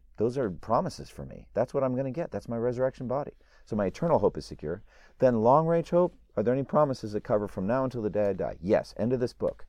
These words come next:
"I will never leave you. I will never forsake you." So that's pretty good. Or, "Surely I will be with you always, even to the very end of the age," and many other such promises. Um, that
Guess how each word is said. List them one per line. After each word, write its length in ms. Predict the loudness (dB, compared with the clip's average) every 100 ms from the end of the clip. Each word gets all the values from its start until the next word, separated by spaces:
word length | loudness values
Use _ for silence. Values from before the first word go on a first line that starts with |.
| -18 -20 -14
"I 120 | -6
will 100 | -2
never 240 | 2 2 2
leave 260 | 0 -2
you. 200 | -2 -6 -6
I 80 | -6
will 100 | -4
never 200 | -2 -4
forsake 420 | -6 -12 -12 -14
you." 120 | -18 -20 -20 _ -20 _ -20 -20 _ _ -2
So 220 | 0 0 0
that's 180 | -2 0
pretty 220 | -2 0
good. 240 | -2 -6 -8 -20 -8
Or, 160 | 0 0
"Surely 420 | 2 2 2 2
I 140 | 2 2
will 160 | 2
be 100 | 0
with 200 | -2 -2
you 100 | -4
always, 340 | -4 -4 -6 -8
even 200 | -8 -8
to 80 | -8
the 80 | -8
very 240 | -8 -8
end 140 | -10 -14
of 60 |
the 120 | -14
age," 320 | -12 -14 -18 -20 -20 _ _ _
and 160 | -10 -6
many 200 | -4 -4
other 160 | -6 -8
such 200 | -12 -14
promises. 460 | -14 -14 -16 -20 -20 -20 _ -20 -20 -8
Um, 400 | -2 0 0 -4 -10 -20 -20 -20 -20 -20 -20 -10
that 320 | 2 4 4